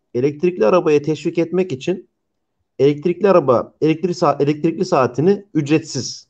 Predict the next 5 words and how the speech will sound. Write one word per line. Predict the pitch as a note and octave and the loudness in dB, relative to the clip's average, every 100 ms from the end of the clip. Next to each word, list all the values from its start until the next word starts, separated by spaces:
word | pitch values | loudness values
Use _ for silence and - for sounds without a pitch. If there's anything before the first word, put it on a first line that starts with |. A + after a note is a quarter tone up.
| _ | _
bağlıyor. | A#2+ G#2+ F#2 D#2+ C#2 _ _ - | 0 0 0 -4 -10 _ _ -4
Belki | A2 F#2+ | -4 -4
bilginiz | F#2 F2 C3 A#2+ | -10 -6 -6 -2
vardır. | G2+ D#2+ C#2+ _ _ _ _ _ _ _ _ _ _ _ _ _ _ _ _ _ _ _ _ | -4 -4 -12 _ _ _ _ _ _ _ _ _ _ _ _ _ _ _ _ _ _ _ _
Ee, | A#2 B2 B2+ B2 | 0 2 4 2